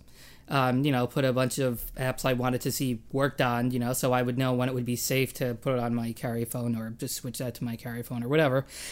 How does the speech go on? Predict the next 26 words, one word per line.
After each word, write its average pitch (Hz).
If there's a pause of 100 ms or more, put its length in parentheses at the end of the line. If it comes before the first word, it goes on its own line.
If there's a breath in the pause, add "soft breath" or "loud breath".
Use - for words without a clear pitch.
(160 loud breath)
And 185
I 180
go 185
and, 156
you 156
know, 147
look 147
at 147
storage 139
when 135
I'm 135
done 131
with 127
all 131
of 120
this, 123
you 135
know, 123
putting 131
a 123
reasonable 123
amount 123
of 120
music 120
on 120
it, 120